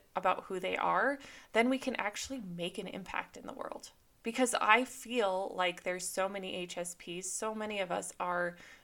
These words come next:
so overwhelmed and stressed, not f-, and not feeling good about ourselves. And so we're kind of staying on the sidelines, kind of playing small. We're not living up to the potential we've been given because we're just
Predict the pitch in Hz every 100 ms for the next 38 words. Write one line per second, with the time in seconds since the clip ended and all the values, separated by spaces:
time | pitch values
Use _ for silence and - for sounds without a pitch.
0 | _ - - 190 208 220 226 226 - 180
1 | 180 180 170 165 170 175 175 - - 170
2 | 175 - - - 170 - - - 180 175
3 | - - 185 180 180 196 202 180 175 175
4 | 170 170 - 180 - 180 180 - 240 254
5 | - 185 180 180 175 175 - 160 170 185
6 | 208 247 269 - - - - - 214 226
7 | - - 196 190 196 - - 175 175 180
8 | 247 302 - - - - 202 226 - 185
9 | 202 208 196 190 - 196 185 - - -
10 | 190 190 190 185 180 180 170 170 165 165
11 | 202 226 202 - 190 - 196 208 -